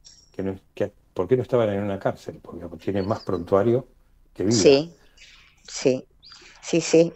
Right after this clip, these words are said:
Speaker 2: Y nadie los estaba buscando, y nadie los estaba, estaba realmente, eh, viendo qué era de sus vidas, y de toda la banda, ¿no? Cuando a mí me dicen, o
Speaker 1: Claro.
Speaker 2: cuando escuchamos, bueno, pero la banda,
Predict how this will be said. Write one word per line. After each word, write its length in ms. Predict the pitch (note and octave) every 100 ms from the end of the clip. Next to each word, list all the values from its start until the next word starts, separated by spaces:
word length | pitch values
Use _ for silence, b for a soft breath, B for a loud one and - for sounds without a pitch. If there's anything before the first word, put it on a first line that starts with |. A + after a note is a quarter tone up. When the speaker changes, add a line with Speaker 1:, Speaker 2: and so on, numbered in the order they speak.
| -
Speaker 2:
Y 100 | D3+
nadie 260 | D#3+ F3+ D#3+
los 180 | C#3
estaba 300 | C#3+ - D3+
buscando, 840 | B2+ C3 E3+ E3+ E3+ E3+ E3 E3 E3
y 140 | C3
nadie 360 | C3+ D3 D#3 D3
los 220 | C3 -
estaba, 680 | C3 - C#3 C#3 C3+ B2+ - _ _ _
estaba 420 | C#3+ - D3 C#3+
realmente, 1120 | C3+ C3 C3 C#3+ C#3+ C#3 D3 C#3 B2+ B2 B2 - - _ _
eh, 240 | B2+ B2+ B2 -
viendo 720 | C3 D3+ D3+ D3+ D3+ D3 C#3+
qué 160 | - C#3+
era 160 | C#3
de 100 | C3
sus 260 | C3 B2 C3+
vidas, 680 | E3 E3+ E3 E3+ F3 - - b b -
y 100 | D3
de 120 | D3+
toda 260 | A#3 B3
la 120 | E3 F3+
banda, 340 | F#3+ D3+ C#3
¿no? 140 | D3 -
Cuando 220 | C#3 C#3
a 40 |
mí 120 | D3 D#3
me 120 | D3+
dicen, 500 | D3+ D3+ D3+ C#3+ C3
o 60 | B2
Speaker 1:
Claro. 40 |
Speaker 2:
cuando 220 | C3 C3+
escuchamos, 560 | - - - D#3 D#3 D3+
bueno, 280 | D3 C#3 B2+
pero 280 | C3+ B2+ - b b b _
la 260 | C#3 C#3+ D3
banda, 880 | E3 F3 F3+ F3 D#3+ D3 C#3 C3